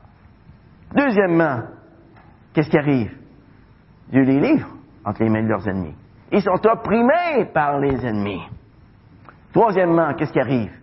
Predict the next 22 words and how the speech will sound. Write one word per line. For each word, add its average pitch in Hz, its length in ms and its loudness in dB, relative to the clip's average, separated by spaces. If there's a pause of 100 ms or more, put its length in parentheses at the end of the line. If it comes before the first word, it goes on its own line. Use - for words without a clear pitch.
(420)
Ils 156 180 2
crient, 330 680 0 (1000)
implorent 320 600 0
l'Éternel 302 720 0
de 254 80 -4
les 269 160 -4
délivrer. 247 680 0 (1500)
Quatrièmement, 131 760 0 (720)
qu'est-ce 127 180 -2
que 151 80 4
Dieu 135 300 2
fait ? 131 280 0 (640)
Il 196 180 -8
vole 269 400 2
à 294 60 0
leur 302 180 0
secours 294 800 0 (160)
en 143 120 0
leur 202 160 0
envoyant 233 600 0 (160)
un 185 240 0
libérateur. 240 1300 0